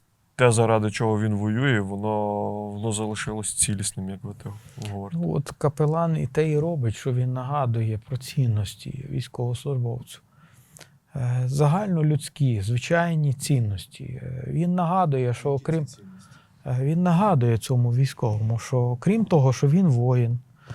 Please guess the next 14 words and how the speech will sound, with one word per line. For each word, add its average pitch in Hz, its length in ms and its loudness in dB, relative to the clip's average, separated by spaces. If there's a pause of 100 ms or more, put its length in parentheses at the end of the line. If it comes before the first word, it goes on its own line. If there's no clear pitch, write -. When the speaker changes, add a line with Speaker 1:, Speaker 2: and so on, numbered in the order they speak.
(260)
Speaker 2:
що - 160 2
він 151 200 8
там 135 200 4
гранатометник 151 920 4
гранатометного 135 840 4
відділення, 113 600 4
чи 127 180 -2
механік 156 540 2
водій 143 280 4
танку, 113 500 0
чи - 140 -4
навідник 151 720 0 (300)
гармати, 123 760 4
чи 143 380 -2